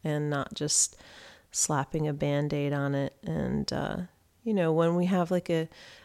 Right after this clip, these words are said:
a deep, um, issue with our self-esteem, it's easy to slap the Band-Aid of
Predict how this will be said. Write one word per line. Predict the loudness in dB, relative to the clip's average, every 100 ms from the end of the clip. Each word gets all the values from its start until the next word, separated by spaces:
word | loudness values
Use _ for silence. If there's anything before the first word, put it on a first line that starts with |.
| -4
a | -2
deep, | -2 0 2 0 -4 -20 -20 _ _ -20 _ _ _
um, | -6 -4 -4 -6 -10 _ _ _ _ _
issue | 6 6 2 2
with | 4
our | 4 4
self-esteem, | 2 2 2 4 4 4 4 6 4 2
it's | -2 0
easy | 0 2 0 -2
to | -2
slap | 0 2 0 2
the | 0
Band-Aid | 2 2 2 2 0 2
of | 0 -2 -6